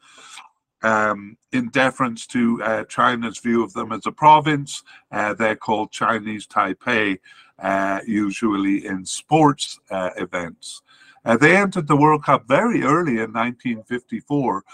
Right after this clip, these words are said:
but withdrew from that and from the nineteen fifty-eight edition and did not enter again until nineteen seventy-eight, from which time they've participated consistently.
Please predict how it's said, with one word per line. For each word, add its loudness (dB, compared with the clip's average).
but 0
withdrew 0
from -2
that 0
and 2
from -4
the -2
nineteen -6
fifty-eight -6
edition -10
and 0
did 0
not 8
enter 0
again 4
until -4
nineteen -2
seventy-eight, 0
from 2
which 2
time 4
they've 0
participated -2
consistently. -6